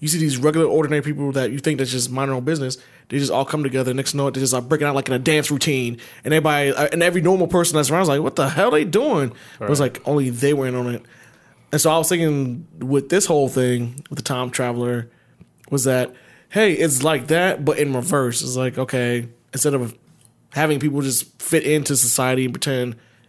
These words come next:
Speaker 1: it's just like everybody's gone. It's like, but, uh, maybe town's in on it, some shit. But again, I don't know how big the area is. I'm assuming, like,
Speaker 2: They
Speaker 1: it's
Speaker 2: could have done it, like, like, in a small scale,
Speaker 1: Mm-hmm.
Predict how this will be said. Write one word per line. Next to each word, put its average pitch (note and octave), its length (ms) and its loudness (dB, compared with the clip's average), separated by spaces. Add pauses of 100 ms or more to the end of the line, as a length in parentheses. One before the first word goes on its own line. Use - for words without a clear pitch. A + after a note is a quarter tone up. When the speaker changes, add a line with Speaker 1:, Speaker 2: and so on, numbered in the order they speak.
(140)
Speaker 1:
it's D3+ 140 -2
just C#3+ 140 0
like A#2+ 200 -2 (460)
everybody's C#3 400 2
gone. C3 600 -2 (560)
It's - 160 -2
like, B2+ 140 -2
but, B2 240 -2
uh, B2 160 -6 (140)
maybe D3 160 -6
town's C3+ 320 -6
in C#3 100 -2
on C#3 140 -2
it, - 280 -8
some B2 180 -8
shit. C#3 260 -2
But A#2 140 -2 (300)
again, D3+ 220 4
I F3 100 2
don't G#3 120 4
know F#3 40 4
how E3+ 140 4
big D#3+ 200 2
the D3 60 4
area B2+ 280 4
is. A#2+ 160 0
I'm B2 100 -2
assuming, F#3 400 2
like, C3 300 -2 (520)
Speaker 2:
They C#3 60 2
Speaker 1:
it's C3+ 80 2
Speaker 2:
could B3 100 6
have E3 120 2
done D3 160 4
it, E3+ 80 4
like, C#3 220 0 (200)
like, A#2 200 -2 (200)
in D#3 180 -2
a A2+ 60 2
small B2+ 420 2
scale, D#3+ 520 0
Speaker 1:
Mm-hmm. C#3+ 240 -4